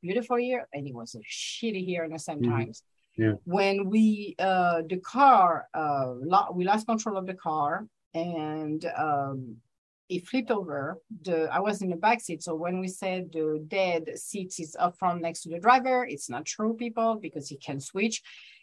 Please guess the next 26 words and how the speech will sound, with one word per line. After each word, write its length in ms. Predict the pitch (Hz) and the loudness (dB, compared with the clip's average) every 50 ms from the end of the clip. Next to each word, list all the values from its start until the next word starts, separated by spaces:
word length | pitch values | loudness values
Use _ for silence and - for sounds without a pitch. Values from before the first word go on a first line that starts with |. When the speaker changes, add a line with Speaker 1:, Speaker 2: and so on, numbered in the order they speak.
| _ _ | _ _
Speaker 1:
Flipped 260 | - 285 330 339 359 | 0 2 2 2 2
over, 480 | 330 277 247 220 208 185 175 175 170 - - 175 | 2 0 2 2 0 0 0 0 -2 -4 -8 -6
the 160 | 160 190 180 | -2 -2 -2
window 440 | 175 196 233 277 285 247 269 254 247 | 2 4 4 4 4 4 6 4 4
exploded 640 | 220 190 185 - - - - 226 233 233 220 220 214 | 4 2 -2 -6 -8 -4 0 2 2 2 2 0 0
on 160 | 208 202 202 | -2 -2 -2
my 140 | 202 196 196 | -2 -4 -4
side, 440 | 185 - - 170 147 147 151 156 - - | -6 -4 -2 0 0 0 -2 -4 -8 -6
and 200 | - 185 185 185 - - _ _ _ | -4 -2 -2 -4 -6 -8 _ _ _
luckily 500 | - 160 226 269 - - 240 226 208 202 | 2 4 4 4 4 2 0 2 2 0
I 100 | - 165 | 0 -2
turned 300 | 180 - - 262 277 269 | -4 0 2 2 4 4
my 140 | 226 202 190 | 4 2 0
head, 520 | 190 185 175 190 233 233 208 147 127 117 110 131 139 - _ _ _ _ _ _ _ _ | -2 -4 -2 0 2 2 2 2 0 -4 -8 -12 -12 -14 _ _ _ _ _ _ _ _
uh, 300 | 175 185 180 175 175 170 - | 4 6 6 6 4 2 2
inside, 500 | - 233 220 220 220 - 185 160 165 175 | 6 6 6 6 6 6 4 4 4 4
otherwise 340 | 175 180 180 180 175 185 180 | 0 0 0 0 -2 -2 -2
I 60 | 190 | -2
would 100 | 170 170 | -2 -2
have 60 | 160 156 | -2 -4
been 160 | 151 165 175 | -6 -6 -4
disfigured. 720 | 190 196 185 - - 185 175 151 160 160 156 165 208 220 214 _ _ _ _ _ _ _ _ _ _ _ | -4 -4 -6 -4 -6 -6 -6 -4 -4 -4 -4 -4 -6 -8 -10 _ _ _ _ _ _ _ _ _ _ _
Uh, 300 | 165 160 151 147 139 - - - _ | 4 4 6 6 4 2 0 -2 _
all 180 | 202 233 262 269 | 6 6 8 8
of 160 | 247 226 220 | 6 4 4
the, 340 | 240 226 220 220 214 214 | 4 4 4 4 2 2